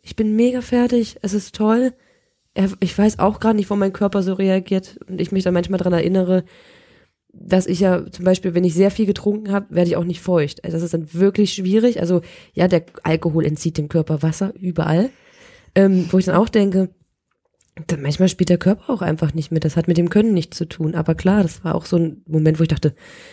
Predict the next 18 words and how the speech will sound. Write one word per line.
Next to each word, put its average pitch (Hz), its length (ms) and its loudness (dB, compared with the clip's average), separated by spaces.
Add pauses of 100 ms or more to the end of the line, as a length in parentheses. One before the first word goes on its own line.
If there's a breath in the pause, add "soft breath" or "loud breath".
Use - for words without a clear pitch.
(260 loud breath)
du - 120 -10
musst 123 180 -6
jetzt - 120 -4
irgendwas 127 280 -8
mega 139 460 2
falsch 196 400 2
hier 165 100 2
machen. 151 280 0
Aber 160 180 2
nee, 180 380 2
kann 170 180 -2
auch 170 100 -6
einfach 175 280 -4
so, 170 320 -2 (460)
kann 175 140 4
auch 175 80 4
so 180 120 -4
passieren. 185 500 -2